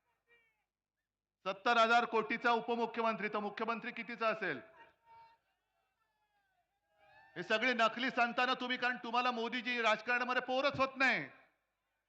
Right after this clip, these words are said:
आणि म्हणून आणखीन एक त्यांनी एक नकली संतान मांडीवरती घेतलं, ते तर फारच निघालं वाह्यात.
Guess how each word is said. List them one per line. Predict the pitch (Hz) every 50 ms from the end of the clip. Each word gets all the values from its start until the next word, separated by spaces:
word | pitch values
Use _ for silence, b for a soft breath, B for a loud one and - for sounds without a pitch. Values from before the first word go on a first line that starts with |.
| _ _ _ _ _ _ _ _ _ _ _ _ _ _ _ _ _ _ _ _ _ _ _ _ _ _ _ _ _ _
आणि | - 165 208
म्हणून | 208 220 233 262 254
आणखीन | 233 220 220 214 - 262 269
एक | 277 269 -
त्यांनी | 254 247 247 254
एक | 254 254 254 - - - - - 151
नकली | 170 208 202 - 233 262
संतान | - - 233 226 208 240 240 240
मांडीवरती | 226 214 208 214 208 226 226 226 226 240
घेतलं, | 202 196 202 202 - 220
ते | 220 240 226
तर | 247 233 -
फारच | 208 214 247 269 202
निघालं | 233 247 269 247 220 190 170 131 107 - - -
वाह्यात. | 143 165 175 196 220 208